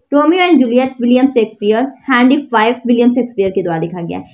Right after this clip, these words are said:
मतलब ये सारे कोरस से बिलोंग करते हैं, इसमें कोरस के यूज़ किए गए हैं, इसी वजह से एग्जांपल at least, मतलब कम से कम आपका three होना चाहिए, आप ज़्यादा भी लिख सकते हैं। वहाँ जो आप लिखेंगे one, one line gapping करके लिखेंगे, you will get, uh, perfect marks।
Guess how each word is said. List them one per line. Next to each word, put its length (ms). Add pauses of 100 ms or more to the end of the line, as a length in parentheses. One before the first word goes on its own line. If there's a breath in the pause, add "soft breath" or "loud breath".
(180 loud breath)
मतलब 280
ये 120
सारे 340
कोरस 360
से 60
बिलोंग 280
करते 240
हैं, 80
इसमें 220
कोरस 300
के 140
यूज़ 380
किए 220
गए 100
हैं, 200
इसी 200
वजह 160
से 280
एग्जांपल 360
at 420
least, 240 (260)
मतलब 280 (100)
कम 160
से 180
कम 240
आपका 240
three 280
होना 280
चाहिए, 260
आप 200
ज़्यादा 260
भी 140
लिख 220
सकते 320
हैं। 160 (320 soft breath)
वहाँ 200
जो 100
आप 160
लिखेंगे 300
one, 240
one 160
line 220
gapping 340
करके 240
लिखेंगे, 440
you 100
will 280
get, 540
uh, 240
perfect 580
marks। 240